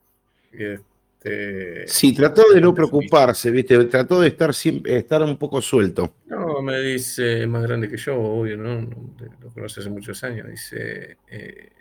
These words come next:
Speaker 1: eh, "Hasta el cementerio con la misma máquina. Nunca más compro una máquina".
Speaker 2: Claro.
Speaker 1: En esas condiciones no vas a comprar nunca más una máquina. Es
Speaker 2: Y
Speaker 1: más
Speaker 2: no,
Speaker 1: un
Speaker 2: a
Speaker 1: i siete
Speaker 2: menos que, no
Speaker 1: vaciado.
Speaker 2: sé, a menos que pase algo muy, muy raro,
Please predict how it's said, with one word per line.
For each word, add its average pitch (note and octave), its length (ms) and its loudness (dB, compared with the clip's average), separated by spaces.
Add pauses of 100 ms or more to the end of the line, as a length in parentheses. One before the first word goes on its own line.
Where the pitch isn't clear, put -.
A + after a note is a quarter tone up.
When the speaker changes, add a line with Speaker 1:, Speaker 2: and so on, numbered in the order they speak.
(260)
Speaker 1:
eh, A#2 180 -14 (460)
"Hasta G#2+ 920 -10
el G#2+ 60 -12
cementerio A#2 1000 -6
con A2 100 -10
la G#2+ 80 -6
misma A2+ 260 -2
máquina. G#2+ 540 -12 (1000)
Nunca A2 440 -8
más G#2+ 140 -8
compro A2 260 -12
una G#2 120 -12
máquina". - 280 -20 (720)
Speaker 2:
Claro. G#2 380 4 (100)
Speaker 1:
En G#2+ 260 -6
esas G#2+ 220 -8
condiciones G#2+ 460 -2
no G#2 100 -2
vas G#2 180 -6
a G2 40 -6
comprar G#2 300 -8
nunca G#2+ 340 -12
más G#2+ 300 -10
una - 120 -20
máquina. - 260 -20 (760)
Es A2 140 -2
Speaker 2:
Y A#2+ 100 6
Speaker 1:
más A2+ 80 6
Speaker 2:
no, B2 180 4
Speaker 1:
un G#2+ 60 -8
Speaker 2:
a G#2+ 40 -8
Speaker 1:
i G#2+ 40 -8
siete G2+ 220 0
Speaker 2:
menos B2 240 2
que, A2 120 0
no G#2+ 60 -4
Speaker 1:
vaciado. A2+ 240 4
Speaker 2:
sé, - 300 0 (880)
a F#2+ 100 -4
menos A#2 240 2
que A2 80 2
pase A#2 300 0
algo B2 180 4
muy, C3 540 6
muy C3 340 4
raro, A2+ 500 2